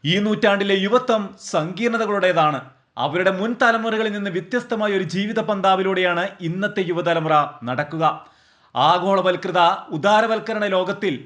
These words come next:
മാധ്യമ വിസ്ഫോടനത്തിന്റെ മായാക്കാഴ്ചകളിൽപ്പെട്ട്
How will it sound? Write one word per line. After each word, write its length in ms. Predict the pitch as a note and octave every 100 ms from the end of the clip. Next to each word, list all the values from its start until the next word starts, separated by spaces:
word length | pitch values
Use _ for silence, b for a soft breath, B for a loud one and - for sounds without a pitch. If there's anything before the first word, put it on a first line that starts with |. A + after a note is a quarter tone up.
| D3+
മാധ്യമ 480 | E3 F#3+ A3+ A#3+
വിസ്ഫോടനത്തിന്റെ 720 | A#3 A3 - A3 G3+ G3+ G3+ F#3+
മായാക്കാഴ്ചകളിൽപ്പെട്ട് 1200 | E3 E3 G#3+ G#3+ G3+ F3 E3 E3+ C#3+ A#2 B2 C3